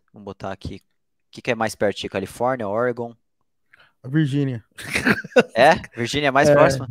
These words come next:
Speaker 2: é. Que estranho, velho. Por quê? Porque aquela hora o meu tava rápido, velho.
Speaker 1: Pois é.
Speaker 2: Ah, não, pera um pouquinho. Calma um pouquinho.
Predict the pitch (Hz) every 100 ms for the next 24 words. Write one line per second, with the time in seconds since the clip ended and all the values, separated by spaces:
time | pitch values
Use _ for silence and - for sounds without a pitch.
0 | 123 - _ _ 135 135 131 127 - _
1 | _ _ _ _ - _ _ _ _ _
2 | _ _ _ _ _ - 226 - 175 214
3 | 196 139 131 - 240 254 196 226 - -
4 | 196 - 247 262 208 214 262 220 208 233
5 | 269 262 311 262 247 - 165 127 110 82
6 | _ _ _ _ _ _ _ _ - 131
7 | 113 202 233 202 240 269 269 262 233 170
8 | 135 - 190 196 202 - 147